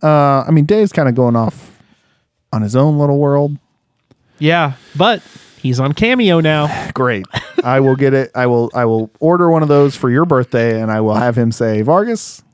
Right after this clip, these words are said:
Speaker 2: Go fuck yourself."
Speaker 1: Metallica is better than Megadeth. I guarantee. <laughs>
Speaker 2: Oh,
Speaker 1: Can
Speaker 2: dude,
Speaker 1: you
Speaker 2: are you kidding me?
Speaker 1: <laughs> Oh, that would be, I mean, he would just not do any of them. But
Speaker 2: Yeah, he would not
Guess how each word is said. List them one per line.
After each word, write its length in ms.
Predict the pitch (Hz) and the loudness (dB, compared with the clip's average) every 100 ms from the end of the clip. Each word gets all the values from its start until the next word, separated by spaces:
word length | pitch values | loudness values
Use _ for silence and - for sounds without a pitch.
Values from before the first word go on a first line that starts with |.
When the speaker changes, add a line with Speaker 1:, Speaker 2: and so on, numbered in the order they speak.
| _ _ _ _ _ _ _ _ | _ _ _ _ _ _ _ _
Speaker 2:
Go 80 | 185 | -6
fuck 220 | 196 147 127 | -2 -2 -4
yourself." 420 | - 113 - - - | -10 -12 -14 -20 -8
Speaker 1:
Metallica 600 | 131 175 185 190 196 190 | -4 0 0 0 2 2
is 100 | 156 | 2
better 280 | 160 160 170 | 0 0 2
than 200 | 160 156 | 2 2
Megadeth. 440 | 135 117 175 170 - - - - - | 0 -2 -4 -6 -8 -18 -20 -16 -6
I 220 | 139 175 | -2 -2
guarantee. 1080 | 156 170 165 147 139 - - 170 143 120 - | 0 2 2 2 -2 -4 0 2 2 0 -6
<laughs> 60 | _ _ _ - - 494 508 220 | _ _ _ -4 -2 0 0 0
Speaker 2:
Oh, 140 | 208 | 2
Speaker 1:
Can 100 | 202 | 2
Speaker 2:
dude, 240 | 190 196 202 | 2 0 2
Speaker 1:
you 60 | |
Speaker 2:
are 40 | 214 | 2
you 160 | 233 170 | 0 0
kidding 400 | - 226 196 208 | -2 0 0 -2
me? 260 | 220 240 285 - - | -4 -4 -8 -8 -4
Speaker 1:
<laughs> 540 | 269 - 277 220 - 220 - _ _ _ _ - - - 349 170 | -4 -2 -2 -2 -4 -4 -6 _ _ _ _ -20 -20 -14 -4 0
Oh, 180 | 170 | 2
that 120 | 156 151 | 4 2
would 120 | 143 | 2
be, 320 | 131 123 120 - _ _ _ | 2 0 -2 -8 _ _ _
I 140 | 139 139 | -2 0
mean, 180 | 127 | 0
he 140 | 120 135 | 0 0
would 180 | 120 101 | -2 -4
just 200 | 107 - | -4 -4
not 200 | 98 92 | -4 -2
do 160 | 110 | 0
any 140 | 113 104 | 0 -2
of 60 | |
them. 200 | 87 90 | -4 -2
But 60 | 175 | -2
Speaker 2:
Yeah, 180 | 143 135 | 0 -2
he 120 | 139 | -2
would 140 | 135 | -2
not 260 | 131 123 | -2 -6